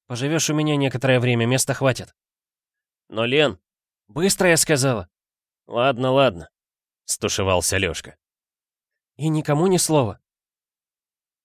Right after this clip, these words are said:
Бросив мобильник на стол, Лена метнулась к шкафам и нашла халтан, который до сих пор считала совершенно бесполезной вещью.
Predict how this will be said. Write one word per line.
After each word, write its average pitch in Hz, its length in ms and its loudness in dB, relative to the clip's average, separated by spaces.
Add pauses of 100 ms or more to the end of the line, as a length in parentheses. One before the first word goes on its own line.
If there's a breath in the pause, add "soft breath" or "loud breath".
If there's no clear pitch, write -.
Бросив 123 440 -2
мобильник 127 500 0
на 120 140 2
стол, 156 320 0
Лена 135 280 2
метнулась 127 520 0
к - 60 -10
шкафам 147 540 2
и - 20 2
нашла 123 360 2
халтан, 127 500 0
который 107 340 0
до 92 160 -2
сих - 240 -2
пор 131 160 0
считала 107 440 0
совершенно 104 580 0
бесполезной 92 720 0
вещью. 90 420 -6